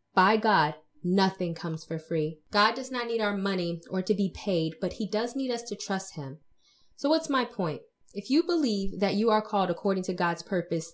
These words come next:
then you must believe that whatever God is requiring out of you will work together for your greater good.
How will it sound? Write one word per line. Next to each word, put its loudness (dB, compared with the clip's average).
then 0
you 0
must -2
believe 2
that 0
whatever 0
God 0
is -4
requiring -2
out 0
of -4
you -2
will 4
work 4
together 0
for -6
your 0
greater 0
good. -2